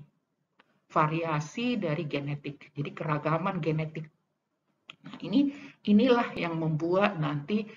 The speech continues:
mengapa se-, serangga bisa, eh, bertahan hidup karena dia mempunyai genetic variation yang sangat tinggi. Ya. Itu yang sangat penting. Nah, di sini, jadi, nah, organisme yang mempunyai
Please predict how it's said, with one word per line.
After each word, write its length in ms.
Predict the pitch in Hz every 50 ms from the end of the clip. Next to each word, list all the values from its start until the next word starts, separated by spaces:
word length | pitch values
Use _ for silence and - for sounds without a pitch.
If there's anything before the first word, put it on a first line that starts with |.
| - _ _ _ _ -
mengapa 800 | 160 165 156 156 165 175 - - 220 214 220 220 226 - - - - _ _ _ _ _ _
se-, 240 | - - - - - -
serangga 640 | - - - 185 175 165 160 160 160 196 208 214 208 - - - - _ _ _ _ _ 156
bisa, 640 | 165 165 160 - - 190 185 196 214 208 - -
eh, 400 | - 180 165 151 - - 170 165
bertahan 480 | 156 156 - - - 170 160 - 180 151
hidup 320 | - - 180 269 294 269
karena 240 | - - - 185 202
dia 160 | 196 202 262
mempunyai 400 | 262 226 220 - 202 196 196 190
genetic 400 | 175 170 165 170 165 165 165 -
variation 400 | - 175 165 165 165 - - 175
yang 160 | 160 160 151 -
sangat 240 | - 160 160 160 - -
tinggi. 320 | 156 147 151 143 - - - _ _ _ _ _ _ _ _ _ _ -
Ya. 160 | 160 170 - - _ _ _ _ _ _ _ _ _ - - - - - -
Itu 320 | - 180 175 - 185 175
yang 160 | 165 151 151
sangat 320 | 156 - - 151 151 151 -
penting. 480 | - 147 143 - 180 208 240 330 - - - _ _ _ _ _ _ _ -
Nah, 80 | 151 143
di 80 | -
sini, 220 | - - 196 196 247 - - - - _ _ - -
jadi, 400 | - 143 156 190 247 311 - - - - - _ _ _ _ _
nah, 160 | - - - - 160
organisme 640 | 156 - 190 190 190 214 240 - - 269 277 320 427
yang 320 | 381 202 175 180 175 180 - - _ _ _ _ _ - _ _ -
mempunyai 880 | - 160 165 - - 165 165 - - 180 170 170 170 175 196 220 -